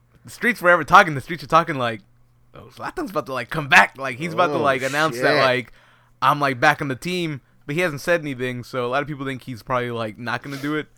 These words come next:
Speaker 2: So he's, so if he doesn't do that, then he just doesn't play?
Speaker 1: He just won't go, like, to the World Cup. I mean,
Speaker 2: Okay.
Speaker 1: he still plays, but he just won't go. Which,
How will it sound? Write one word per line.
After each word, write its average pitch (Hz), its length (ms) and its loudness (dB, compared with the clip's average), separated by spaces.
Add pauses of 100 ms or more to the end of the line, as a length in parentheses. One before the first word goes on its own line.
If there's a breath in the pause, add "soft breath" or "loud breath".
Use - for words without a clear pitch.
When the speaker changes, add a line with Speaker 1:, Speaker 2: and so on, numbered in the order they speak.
Speaker 2:
So - 160 -2
he's, 127 360 -2
so 139 80 2
if 123 180 4
he 135 80 2
doesn't 139 300 4
do 117 120 0
that, 117 300 4
then 95 100 -8
he 107 160 -12
just 98 380 -12
doesn't 95 240 -2
play? 104 220 -2 (120)
Speaker 1:
He - 140 -10
just 160 160 -6
won't 139 220 -6
go, 123 300 -2
like, 107 280 -8
to - 80 -14
the 110 180 -12 (140)
World 113 220 -10
Cup. 117 300 -4 (160)
I - 20 -18
mean, 113 100 -12 (100)
Speaker 2:
Okay. - 200 -10
Speaker 1:
he 135 80 -12
still 131 160 -12
plays, 117 400 -6
but 110 200 -12 (540 soft breath)
he 139 120 -8
just 110 120 -8
won't 104 160 -8
go. 113 180 -6
Which, 180 340 -6